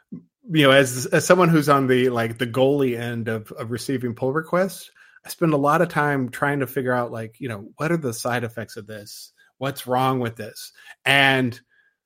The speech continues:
<sighs> you know, I, I talked about it in the Slack channel this week. I,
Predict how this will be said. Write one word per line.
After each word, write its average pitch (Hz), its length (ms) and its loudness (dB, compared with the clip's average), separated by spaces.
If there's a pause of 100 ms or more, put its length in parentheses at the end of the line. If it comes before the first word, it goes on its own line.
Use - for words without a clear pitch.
(840)
<sighs> - 380 -8
you 156 80 2
know, 123 240 2
I, 151 480 4
I 139 100 4
talked 147 220 2
about 135 220 6
it 131 40 2
in 123 100 0
the 123 100 -2
Slack 139 240 0
channel 127 220 0
this 117 120 -6
week. 185 140 4
I, 151 180 0